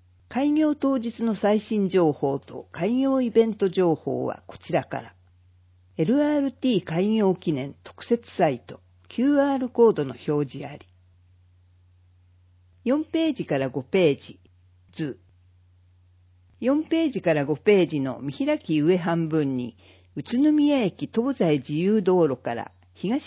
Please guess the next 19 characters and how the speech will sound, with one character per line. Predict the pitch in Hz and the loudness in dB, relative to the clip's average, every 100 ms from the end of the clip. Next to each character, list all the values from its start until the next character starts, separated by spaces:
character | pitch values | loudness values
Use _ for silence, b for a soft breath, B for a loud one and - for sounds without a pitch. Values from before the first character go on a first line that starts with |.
| - - | -12 -14
宿 | - 269 | -6 -2
郷 | 247 165 | 2 0
停 | 135 165 190 214 | 0 0 0 2
留 | 240 233 | 0 0
場 | 214 202 | 2 2
付 | 185 - | 2 -4
近 | - 170 139 | -4 -2 -2
ま | 135 | -4
で | 131 | -6
の | 123 98 | -10 -14
地 | - 233 | -10 -6
図 | 247 | -4
が | 160 120 | -2 -2
あ | 123 | -4
り | 113 | -10
ま | 98 | -16
す。 | - - _ _ _ _ _ _ _ _ _ _ _ - | -20 -20 _ _ _ _ _ _ _ _ _ _ _ -8
地 | |
図 | 214 | -8